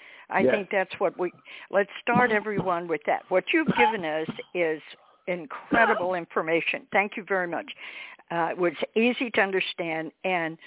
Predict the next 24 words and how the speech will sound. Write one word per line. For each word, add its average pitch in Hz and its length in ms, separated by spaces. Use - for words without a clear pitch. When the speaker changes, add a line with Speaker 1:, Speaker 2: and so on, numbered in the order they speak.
Speaker 1:
I, 175 60
I 170 280
know 180 540
our 170 260
listeners 170 500
will 165 240
want 170 320
to 160 240
hear 208 260
this 202 280
again 175 400
and, 156 340
and 165 220
get 180 240
the 208 80
blog. 147 460
And 156 140
if - 160
you 196 80
go 196 160
to 185 120
from 180 240
the 165 80
heart 156 280